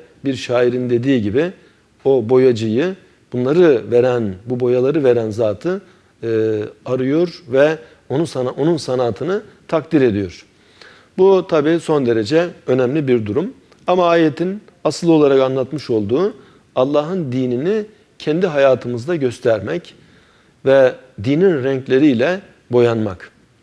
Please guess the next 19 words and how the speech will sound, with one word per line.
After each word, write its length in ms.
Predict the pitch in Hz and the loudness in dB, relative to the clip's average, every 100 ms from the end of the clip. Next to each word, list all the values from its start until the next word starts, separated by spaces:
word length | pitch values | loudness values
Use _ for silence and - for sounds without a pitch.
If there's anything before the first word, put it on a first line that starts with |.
| _ _ _ _ _ - - _ 143 | _ _ _ _ _ -20 -20 _ -2
Bir 100 | 170 | 0
insan, 520 | 165 147 151 156 151 _ _ _ _ _ | 0 0 -2 -2 -6 _ _ _ _ _
diyelim 260 | 135 131 131 | 0 0 0
sigara 340 | - 151 139 | -2 2 2
içmeyen 480 | 135 - 123 117 107 | 0 -4 -4 -2 -2
bir 60 | 104 | -6
insan, 400 | 98 95 143 170 - _ _ _ _ _ _ _ | -8 -6 -4 -4 -8 _ _ _ _ _ _ _
sigara 360 | - 151 151 | -2 2 2
içilen 400 | 139 135 143 139 | 2 -2 -2 -2
bir 100 | 135 | -4
kahvehaneye 640 | - 131 127 131 123 113 110 | -2 -2 -2 -2 0 -2 0
girse, 480 | 135 110 - 170 226 - _ _ _ _ _ - | 0 0 -2 -2 -4 -18 _ _ _ _ _ 0
oradaki 480 | 185 175 151 - 127 | 2 2 0 -4 -2
o 400 | 175 170 156 143 - | 2 4 4 2 -4
hava 540 | - - 143 131 185 233 _ | -10 -2 0 2 0 -4 _
onun 240 | 160 185 165 | -2 0 0
üzerine 420 | 160 139 139 185 | 0 0 2 0
siniyor. 680 | 190 - 143 127 95 - - _ _ _ _ _ _ _ _ _ - | -4 -2 0 0 -2 -8 -14 _ _ _ _ _ _ _ _ _ -14
İşte 520 | 117 139 127 123 | -4 2 4 4